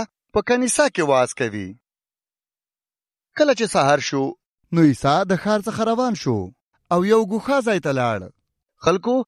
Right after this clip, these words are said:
هغه لټاوه او چې کله یې پیدا کړ، نو کوښښ یې وکړ چې د هغه د تللو مخه ونیسي. خو هغه ورته وویل، «زه باید نورو ښارونو ته هم د خدای د پاچاهۍ زیری ورسوم، ځکه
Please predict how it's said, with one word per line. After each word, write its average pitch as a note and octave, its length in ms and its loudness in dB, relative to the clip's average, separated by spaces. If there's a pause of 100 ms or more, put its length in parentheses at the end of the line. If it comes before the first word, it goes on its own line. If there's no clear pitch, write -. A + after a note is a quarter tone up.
(120)
هغه B3 280 2
لټاوه D3+ 460 0 (440)
او C3+ 120 2
چې C#3+ 140 -4
کله G#3+ 240 0
یې A3 140 4
پیدا C#3 380 2
کړ، A#3 240 0 (280)
نو A3 140 -4
کوښښ C4+ 360 0
یې F#3+ 140 0
وکړ A2+ 320 -2 (840)
چې E3+ 80 -4
د D3+ 80 4
هغه D#3 340 2
د A3+ 160 0
تللو B3+ 320 0
مخه C#3+ 240 0
ونیسي. A2+ 480 -4 (640)
خو A#3 100 0
هغه A#3+ 220 4
ورته G3 280 2
وویل، B2 400 0 (600)
«زه D#3+ 140 2
باید G#3+ 240 2
نورو A3+ 260 0
ښارونو G#3+ 400 0
ته E3+ 140 2
هم G#3+ 240 0 (640)
د C3 160 -8
خدای D#3+ 280 -2
د F#3 100 -4
پاچاهۍ G3+ 500 -2 (100)
زیری A3+ 340 -2
ورسوم، A2+ 600 -2 (720)
ځکه D3 340 0